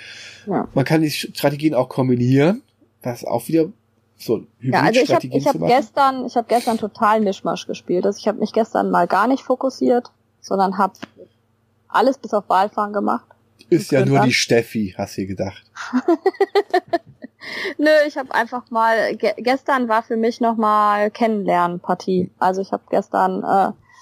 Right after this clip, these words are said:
Speaker 1: einfach mal nur vor mich hinspielen wollen. Ja, das gibt's auch bei mir. Ähm, ich versuche dann vor mich hinzuspielen.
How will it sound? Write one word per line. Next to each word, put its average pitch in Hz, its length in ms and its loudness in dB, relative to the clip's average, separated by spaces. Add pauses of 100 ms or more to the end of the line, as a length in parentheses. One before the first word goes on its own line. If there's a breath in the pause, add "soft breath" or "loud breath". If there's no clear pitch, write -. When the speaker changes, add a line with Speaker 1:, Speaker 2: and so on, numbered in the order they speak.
(120 soft breath)
Speaker 1:
einfach 208 320 -2
mal 202 220 0
nur 202 120 0
vor 202 160 -2
mich 202 160 -2
hinspielen 214 720 0
wollen. 208 480 2
Ja, 185 160 -2
das 202 140 -6
gibt's - 180 -10
auch 185 80 -6
bei 185 140 -2
mir. 202 240 2 (1120 loud breath)
Ähm, 202 500 2
ich 208 120 -2
versuche 233 480 0
dann 190 240 0
vor 185 200 -4
mich 196 160 -6
hinzuspielen. 233 760 -4